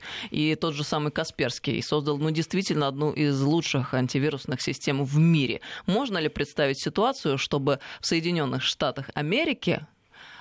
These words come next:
а, взяли российскую платформу, например, крутую какую-нибудь I T, да, и внедрили её абсолютно повсеместно там в ту или иную, ам,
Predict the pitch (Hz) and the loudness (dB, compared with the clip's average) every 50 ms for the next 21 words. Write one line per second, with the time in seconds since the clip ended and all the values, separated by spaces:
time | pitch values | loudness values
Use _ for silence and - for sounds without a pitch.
0 | - _ - - 151 151 156 151 151 151 147 139 - - 175 156 156 160 202 190 | -20 _ -4 0 2 2 4 4 4 4 2 2 0 0 0 2 4 6 6 4
1 | 180 160 147 147 160 160 - - 185 - - - 160 156 - - 165 160 165 - | 6 4 2 2 2 0 0 -2 -2 -2 2 2 2 2 4 2 0 0 0 -2
2 | - - 247 269 247 190 143 131 139 131 - - 135 135 135 - - - 170 180 | -2 2 2 4 4 4 2 2 2 2 2 2 2 2 0 0 0 2 2 2
3 | 185 - - 156 143 135 - - - - - - - - - - - - - - | 2 2 2 2 2 2 0 -2 -4 -2 0 2 2 2 2 0 0 -2 -4 -2
4 | - 139 143 139 - - - - - 165 185 247 277 - - 196 190 165 160 170 | 0 2 2 0 0 -2 -2 -2 0 0 0 0 -2 -2 -2 -2 0 2 2 0
5 | 175 170 185 196 180 160 190 185 214 254 262 233 202 175 160 156 151 147 175 196 | 2 4 2 2 2 0 -2 0 0 0 0 0 0 2 0 0 0 2 2 0
6 | 196 - - - - - - - - 147 - _ _ _ _ - - - - 170 | 0 0 -4 -12 -10 -10 -10 -6 -6 -8 -8 _ _ _ _ -6 -2 -2 0 0
7 | 180 190 185 - 156 143 - 165 151 - - - 170 175 190 220 247 - - 185 | -2 -4 -4 -4 -4 -4 -4 -6 -4 -4 -2 0 0 2 2 0 0 0 -2 0
8 | 165 151 143 - 139 135 139 - - - 208 220 262 247 - - 208 190 175 175 | 0 0 0 0 0 0 0 -4 -4 0 2 2 2 2 0 0 0 2 2 2
9 | 170 160 160 165 185 208 220 226 220 226 220 - - - - - - - - - | 4 4 4 4 6 6 6 6 4 4 2 -2 -6 -20 -20 -18 -18 -16 -4 0
10 | 147 147 143 143 143 147 143 143 139 131 127 127 135 156 | 2 2 4 4 4 4 4 4 2 2 2 0 -2 -4